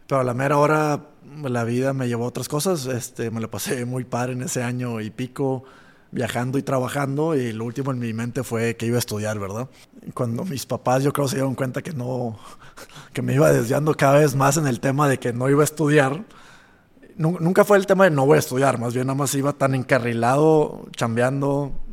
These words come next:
de mil cosas chambeé, ¿no? Pero, em, trabajando, ganando mucho dinero y con eso yéndome a viajar y luego ganando y trabajando y viajar y trabajando y viajar, como que entré en un ciclo de, yo creo que mis papás dijeron, "Uy, que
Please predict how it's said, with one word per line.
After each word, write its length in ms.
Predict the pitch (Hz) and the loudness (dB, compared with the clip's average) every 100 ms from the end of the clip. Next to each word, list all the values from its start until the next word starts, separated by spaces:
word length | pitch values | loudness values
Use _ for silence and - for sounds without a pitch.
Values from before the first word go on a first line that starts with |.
| - | -8
de 120 | 113 | -8
mil 200 | 113 123 | -6 -6
cosas 240 | 123 117 120 | -6 -8 -6
chambeé, 320 | 104 101 98 | -8 -8 -8
¿no? 160 | 110 | -10
Pero, 280 | 113 110 110 - - - - _ - | -8 -8 -8 -12 -20 -20 -20 _ -8
em, 480 | 120 113 113 107 - - - - - | -6 -4 -6 -8 -10 -14 -20 -14 -2
trabajando, 440 | 131 117 135 156 | 2 2 2 0
ganando 260 | 143 127 139 | -2 -2 -2
mucho 220 | 143 147 | -2 -2
dinero 300 | 123 131 139 | -2 -2 -2
y 20 | |
con 140 | 135 | -4
eso 180 | 123 131 | -6 -4
yéndome 240 | 123 131 131 | -4 -4 -4
a 40 | |
viajar 420 | 104 98 110 127 | -6 -6 -6 -4
y 160 | 120 107 | -6 -8
luego 220 | 107 120 | -6 -6
ganando 380 | 120 117 127 123 | -6 -6 -8 -8
y 160 | 123 107 | -10 -8
trabajando 480 | 107 104 117 135 135 | -10 -8 -6 -4 -4
y 100 | 107 | -6
viajar 380 | 104 98 113 | -8 -8 -6
y 60 | 123 | -6
trabajando 380 | 110 107 127 131 | -8 -8 -6 -6
y 40 | |
viajar, 240 | 117 123 139 | -6 -6 -8
como 160 | 135 | -8
que 60 | 110 | -8
entré 260 | 113 123 | -6 -4
en 80 | 135 | 0
un 120 | 151 143 | 0 0
ciclo 500 | 151 143 160 156 151 | 0 0 2 4 4
de, 240 | 135 113 - - | 2 -4 -12 -12
yo 120 | 143 | -10
creo 80 | 117 | -6
que 80 | 127 | -8
mis 100 | 113 | -8
papás 220 | - 117 | -6 -6
dijeron, 240 | 113 117 117 117 | -4 -2 -2 0
"Uy, 160 | 143 139 | -2 -2
que 140 | - | -8